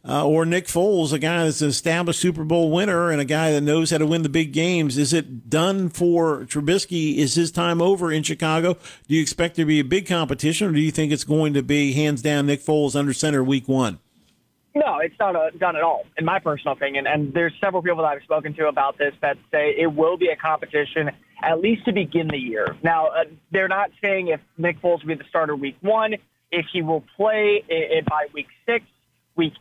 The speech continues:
Speaker 2: eight. He is expected to see snaps with the first team offense without a doubt, but I don't think Ryan Pace is going to give up on Trubisky just yet. I think the entire process and the,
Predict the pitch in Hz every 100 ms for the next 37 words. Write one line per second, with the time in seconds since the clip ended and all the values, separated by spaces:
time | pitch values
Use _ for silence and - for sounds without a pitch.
0 | - 202 208 190 _ _ - 233 254 294
1 | 302 277 254 233 202 - 202 - 196 185
2 | 151 170 160 185 175 - 175 165 156 151
3 | 156 143 - 165 156 139 151 131 127 -
4 | 131 - 156 208 247 _ _ 226 208 -
5 | 170 175 175 151 175 - 143 165 160 147
6 | 156 156 147 147 151 143 - 156 135 143
7 | - 139 127 - - - - 165 180 185
8 | 175 160 - 196 233 233 - 196 180 -
9 | 160 - 175 160